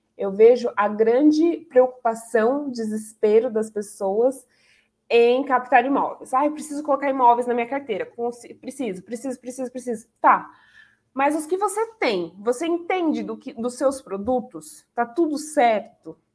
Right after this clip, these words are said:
Tá tudo ok com os seus produtos? A documentação, você já fez uma análise.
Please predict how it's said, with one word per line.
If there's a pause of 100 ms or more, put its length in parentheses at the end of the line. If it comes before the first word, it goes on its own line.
Tá
tudo
ok
com
os
seus
produtos? (920)
A
documentação,
você
já
fez
uma
análise.